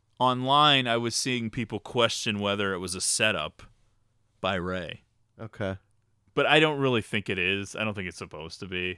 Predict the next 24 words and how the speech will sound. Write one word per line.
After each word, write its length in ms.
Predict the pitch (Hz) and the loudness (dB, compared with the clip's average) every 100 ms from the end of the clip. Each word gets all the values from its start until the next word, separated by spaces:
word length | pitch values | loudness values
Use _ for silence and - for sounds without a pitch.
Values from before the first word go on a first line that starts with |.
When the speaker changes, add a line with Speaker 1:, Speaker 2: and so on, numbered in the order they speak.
| _ | _
Speaker 1:
But 140 | 135 | 0
it's 160 | 131 123 | 2 2
a 60 | 143 | 2
little 260 | 156 135 | 4 0
too 260 | - - 110 | -2 -8 -8
perfect. 600 | - 101 - 143 165 - | -6 -8 -6 -2 -2 -2
Speaker 2:
Yeah. 260 | 110 95 90 | -2 -2 -2
Speaker 1:
Where 120 | 127 | 0
you're 80 | 123 | 2
like, 220 | 117 - - - | 2 0 -8 2
"Oh, 160 | 175 | 4
this 180 | 151 143 | 6 4
guy 260 | 127 127 131 | 8 8 8
that 100 | 110 | 6
was 160 | 110 | 0
giving 240 | 113 117 110 | 0 0 0
us 80 | 101 | -4
a 80 | |
problem 640 | - 107 110 101 95 90 90 _ - | -4 2 2 2 -2 -4 -8 _ -6
is 160 | 110 | -6
conveniently 800 | - 117 104 104 104 104 76 92 | -4 -6 0 0 0 -2 -4 -6
killed 460 | - 107 95 95 90 _ | -4 -4 -2 -4 -8 _
Speaker 2:
Right. 240 | 117 104 117 | -4 0 0
Speaker 1:
immediately." 840 | 110 107 104 101 117 160 233 | 2 2 2 2 0 0 2